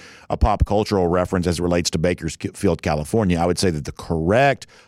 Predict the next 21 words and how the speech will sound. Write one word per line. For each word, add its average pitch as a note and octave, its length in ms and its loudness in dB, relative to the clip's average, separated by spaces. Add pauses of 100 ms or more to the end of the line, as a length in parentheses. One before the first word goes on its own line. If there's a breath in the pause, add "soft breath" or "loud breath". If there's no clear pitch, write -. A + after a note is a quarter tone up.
(120)
pop G#2 260 -2
cultural A2 460 2
reference F2 440 0
when F2 80 0
you F2 80 2
think F#2 160 0
about E2 300 0
Bakersfield, E2+ 560 -2
California E2+ 600 0
is D2 100 -2
the D#2 80 -6
country F2+ 280 -4
music F#2 380 2
classic E2 340 -2
from - 160 -8
Dwight D#2 320 0
Yoakam F2 400 0
and D#2 100 -4
Chet D#2+ 200 -2
Atkins F2+ 400 0
called D#2+ 280 -2